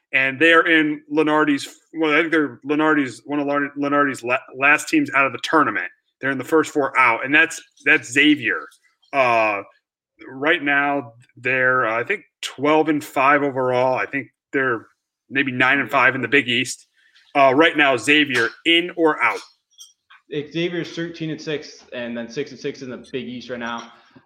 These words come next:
Speaker 2: Um, I, I have 'em as my first team out right now. I, you know, you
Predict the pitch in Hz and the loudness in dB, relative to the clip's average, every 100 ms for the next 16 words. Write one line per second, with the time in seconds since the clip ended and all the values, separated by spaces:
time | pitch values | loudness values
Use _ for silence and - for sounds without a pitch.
0 | _ 131 131 135 135 135 135 - _ _ | _ -4 0 0 0 -2 -6 -16 _ _
1 | - 156 196 180 175 - - 147 147 147 | -2 0 2 0 -4 -12 -8 -6 -6 -2
2 | 175 190 180 156 135 131 - 147 143 - | 0 2 0 -4 -4 -10 -8 -10 -10 -10
3 | 135 120 139 139 143 143 139 147 - - | -8 -4 -2 -2 -2 -2 -2 -2 -4 -8
4 | - 147 127 123 139 156 | -10 -4 -4 -4 -6 -10